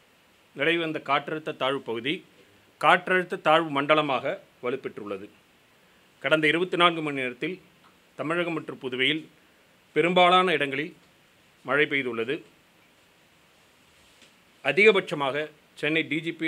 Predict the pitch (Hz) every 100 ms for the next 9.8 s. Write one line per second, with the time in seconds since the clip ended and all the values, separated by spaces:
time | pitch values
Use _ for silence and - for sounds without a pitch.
0 | 143 139 131 127 160 131 165 185 170 156
1 | 135 135 127 127 127 - - 110 110 95
2 | 92 90 - _ _ _ _ _ _ _
3 | - 143 175 185 196 165 156 165 160 160
4 | - _ _ _ _ _ - 147 160 143
5 | 135 127 135 120 135 - _ _ _ _
6 | _ _ _ _ _ _ 139 175 190 180
7 | 151 147 156 156 160 - - 139 165 156
8 | 139 123 131 170 _ _ _ _ _ _
9 | 117 147 185 190 151 147 147 160